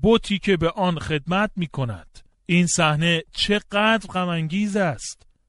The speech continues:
وقتی جوان بودم و برای خدمت کشیشی تحصیل می‌کردم، از شنیدن بعضی چیزهایی که در کلیسای رسمی و سازمان یافته اتفاق می‌افتاد، متعجب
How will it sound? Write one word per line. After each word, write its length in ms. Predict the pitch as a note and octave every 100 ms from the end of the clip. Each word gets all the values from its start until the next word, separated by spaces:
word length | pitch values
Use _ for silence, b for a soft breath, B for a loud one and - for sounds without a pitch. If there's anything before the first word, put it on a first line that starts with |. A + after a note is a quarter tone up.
| _
وقتی 480 | E3+ F3 G#3+ G#3 G3+
جوان 540 | F#3+ D#3 F#3 F#3 G3+ F#3
بودم 440 | F3 F#3 F#3 F3 F#3+
و 120 | E3+ E3+
برای 540 | E3+ F#3 F3+ F3 D3
خدمت 760 | - E3+ E3 F3+ - F#3 E3+ - _ _ -
کشیشی 480 | G#3+ - G#3+ - A#3+
تحصیل 440 | F#3+ D#3+ - D#3+
می‌کردم، 760 | C#3+ C3+ C3 A#2+ D3 E3+ E3 C#3 _ _ _ _
از 180 | A3 A3
شنیدن 480 | - A3+ G#3+ A3+ A3
بعضی 640 | F3 G#3+ A3 F#3+ G3+ F#3+ F#3
چیزهایی 480 | G#3 F3 - G3+ G3
که 140 | G3+
در 220 | F#3 E3+
کلیسای 680 | D#3+ F3 D#3+ D3+ - F#3+ E3 F3
رسمی 840 | E3 D#3 E3 D#3 - F3 F#3+ E3+ - _ _ -
و 240 | F3 E3 -
سازمان 600 | - D#3 D3+ D#3 D#3+ D#3+
یافته 400 | D#3+ D3+ - G#3
اتفاق 560 | E3+ - C#3+ D3 B2
می‌افتاد، 580 | B2 A#2+ - E3+ E3+ D#3+ - _ E3
متعجب 840 | F#3 - F#3 F#3 F3 - G#3